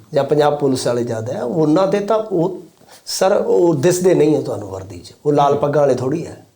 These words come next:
Speaker 1: ਕਿ ਤੁਸੀਂ ਕਾਊਂਟ ਕਰ ਲਓਗੇ ਕਿ ਇੰਨੇ, ਇੰਨੇ, ਇੰਨੇ
Speaker 2: ਬਿਲਕੁਲ,
Speaker 1: ਨਾਭੀ
Speaker 2: ਬਿਲਕੁਲ।
Speaker 1: ਪੱਗਾਂ
Speaker 2: ਪਤਾ ਹੀ
Speaker 1: ਵਾਲੇ
Speaker 2: ਨਹੀਂ ਹੁੰਦਾ
Speaker 1: ਥੋੜ੍ਹੀ ਆ।
Speaker 2: ਕਿਹੜਾ ਕਿੱਧਰਲੇ ਪਾਸੇ ਖੜਾ, ਪਤਾ ਹੀ ਨਹੀਂ ਲੱਗਦਾ ਉਹਨਾਂ ਦਾ।
Speaker 1: ਤਾਂ ਮਾੜਾ ਜਿਹਾ ਹਿੱਲੋਗੇ, ਬੜੋਚ ਮਾਰ ਕੇ ਉੱਥੇ ਹੀ ਸੁੱਟ ਦੇਣਗੇ ਜੀ।
Speaker 2: ਉਹ ਤੇ ਇੱਕ ਵੀਡੀਓ ਦੇਖੀ, ਕਹਿੰਦੇ ਉਹ ਪੈਰ ਵੀ ਹਿਲਾਉਂਦਾ ਨਾ ਕੋਈ, ਤੇ ਉਹਦੇ ਤੇ ਵੀ ਧਿਆਨ ਹੁੰਦਾ ਉਹਨਾਂ ਦਾ ਵੀ ਕਿੱਧਰ ਨੂੰ ਪੈਰ ਕਰ ਰਿਹਾ ਉਹਨੇ।
Speaker 1: ਮਤਲਬ ਕਿ
Speaker 2: ਬਹੁਤ
Speaker 1: ਜਿੱਥੇ
Speaker 2: ਜ਼ਿਆਦਾ ਤੇ।
Speaker 1: ਹੁਣ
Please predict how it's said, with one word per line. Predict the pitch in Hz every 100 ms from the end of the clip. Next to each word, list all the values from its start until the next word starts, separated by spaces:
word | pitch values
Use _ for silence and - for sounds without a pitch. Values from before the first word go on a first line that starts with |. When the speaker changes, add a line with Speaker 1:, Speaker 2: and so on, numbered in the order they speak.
| _ _
Speaker 1:
ਕਿ | -
ਤੁਸੀਂ | 147 156
ਕਾਊਂਟ | 156 151 147
ਕਰ | 156 131
ਲਓਗੇ | 139 135 135
ਕਿ | 127
ਇੰਨੇ, | 127 127 127 123
ਇੰਨੇ, | 120 120
ਇੰਨੇ | 117
Speaker 2:
ਬਿਲਕੁਲ, | 117 127
Speaker 1:
ਨਾਭੀ | 135
Speaker 2:
ਬਿਲਕੁਲ। | 143 127
Speaker 1:
ਪੱਗਾਂ | 135
Speaker 2:
ਪਤਾ | 135
ਹੀ | 127
Speaker 1:
ਵਾਲੇ |
Speaker 2:
ਨਹੀਂ | 165
ਹੁੰਦਾ | 156 135
Speaker 1:
ਥੋੜ੍ਹੀ | 135
ਆ। | 147
Speaker 2:
ਕਿਹੜਾ | 147
ਕਿੱਧਰਲੇ | 143 147
ਪਾਸੇ | 135 127
ਖੜਾ, | 110 120 104 - -
ਪਤਾ | 117
ਹੀ |
ਨਹੀਂ | 120 104
ਲੱਗਦਾ | 95
ਉਹਨਾਂ | 95
ਦਾ। | -
Speaker 1:
ਤਾਂ | 135
ਮਾੜਾ | 143 147
ਜਿਹਾ | 160 160
ਹਿੱਲੋਗੇ, | 147 135 165
ਬੜੋਚ | 170 151 120 147
ਮਾਰ | 131 117
ਕੇ | 120 160
ਉੱਥੇ | 156 139
ਹੀ |
ਸੁੱਟ | - -
ਦੇਣਗੇ | 135 104 90
ਜੀ। | 87 - -
Speaker 2:
ਉਹ |
ਤੇ | 131
ਇੱਕ | 151
ਵੀਡੀਓ | 151 139 165 170
ਦੇਖੀ, | 143 165 175
ਕਹਿੰਦੇ | 175 180
ਉਹ | 180
ਪੈਰ | 175 151 151
ਵੀ | 165 185
ਹਿਲਾਉਂਦਾ | 175 147 131
ਨਾ | 175
ਕੋਈ, | 180 170
ਤੇ | 165
ਉਹਦੇ | 156 165
ਤੇ | 170 165
ਵੀ |
ਧਿਆਨ | 156 143 117
ਹੁੰਦਾ | 127 110
ਉਹਨਾਂ | 143
ਦਾ | 160
ਵੀ | 147
ਕਿੱਧਰ | 151 151
ਨੂੰ | 147
ਪੈਰ | 143 123
ਕਰ | 120 110
ਰਿਹਾ | 110
ਉਹਨੇ। | 101 - - -
Speaker 1:
ਮਤਲਬ | - - - 147 156
ਕਿ |
Speaker 2:
ਬਹੁਤ | 151 156
Speaker 1:
ਜਿੱਥੇ | 160
Speaker 2:
ਜ਼ਿਆਦਾ | 156 107
ਤੇ। | -
Speaker 1:
ਹੁਣ | 123 139 127